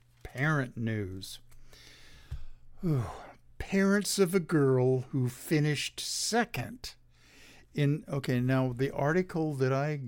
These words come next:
got this from, they refused to, of course, name the girl.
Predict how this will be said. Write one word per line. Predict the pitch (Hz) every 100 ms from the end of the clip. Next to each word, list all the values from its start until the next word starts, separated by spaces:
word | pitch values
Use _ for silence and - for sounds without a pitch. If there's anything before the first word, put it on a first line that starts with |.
| - _
got | - 135 -
this | 123 113
from, | - - 110 113 117 - - - -
they | 139 135
refused | 131 127 - 156 151 151 - -
to, | 139 127 123 131
of | 131 -
course, | - 156 131 123 131
name | 123 143 160 135
the | 117
girl. | 107 104 98 98 120